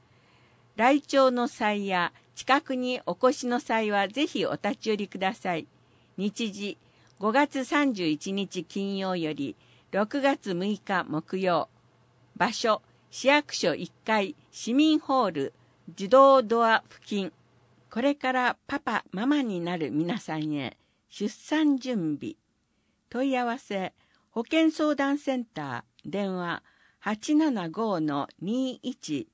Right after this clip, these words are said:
零零。マタニティスクール。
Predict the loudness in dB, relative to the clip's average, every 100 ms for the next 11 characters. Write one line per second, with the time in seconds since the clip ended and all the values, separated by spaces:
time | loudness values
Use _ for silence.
0 | -6 -4 -4 -4 -4 -6 -8 _ _ _
1 | _ _ _ _ _ _ -6 -2 2 4
2 | 2 2 -2 -2 -4 -10 -4 -2 -2 -6